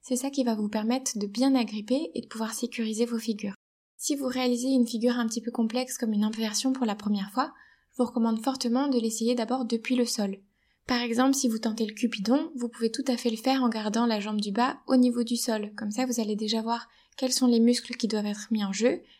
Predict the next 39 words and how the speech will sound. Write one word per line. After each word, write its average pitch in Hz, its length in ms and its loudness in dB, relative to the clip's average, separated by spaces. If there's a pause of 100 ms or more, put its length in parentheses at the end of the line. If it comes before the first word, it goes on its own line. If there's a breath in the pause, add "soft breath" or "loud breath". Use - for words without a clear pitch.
(100)
est-ce 247 160 -2
que - 120 -8
vous 240 100 0
avez 226 180 4
l'équilibre 247 540 0
et 226 60 0
la 214 100 -2
souplesse 226 400 -2
qui - 120 -4
vous 208 120 -6
permettent 214 320 0
de 220 80 0
maintenir 208 400 0
la 202 120 -2
figure, 240 380 -2 (460)
avant 247 220 0
de 240 40 4
le 233 120 4
tester 220 280 0
depuis 269 220 -2
un 208 80 2
mètre 214 160 2
cinquante 233 320 6
de 220 80 4
hauteur. 208 400 -4 (960)
Mon 233 120 4
dernier 254 260 4
conseil 269 440 2
serait 226 240 2
d'essayer 214 300 0
de 247 40 -18
trouver 233 280 0
une 226 180 4
communauté 240 600 4
de 254 80 2
pôleurs 240 360 2
et 226 60 4
de 214 60 -2
pôleuses 233 420 2